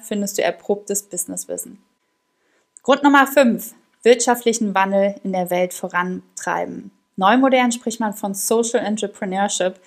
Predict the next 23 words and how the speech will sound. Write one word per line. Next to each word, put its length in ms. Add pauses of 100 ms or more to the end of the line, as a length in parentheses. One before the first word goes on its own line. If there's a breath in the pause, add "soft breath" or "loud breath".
sofern 320
das 180
Unternehmen 540
neben 240
der 160
Wirtschaftlichkeit 840
in 160
erster 320
Linie 360
einen 220
nicht 240
monetären 540
Zweck 300
verfolgt. 440 (300 soft breath)
Aus 180
meiner 400
Sicht 240
verfolgt 380
das 120
Unternehmen 420
in 100
erster 280
Linie 340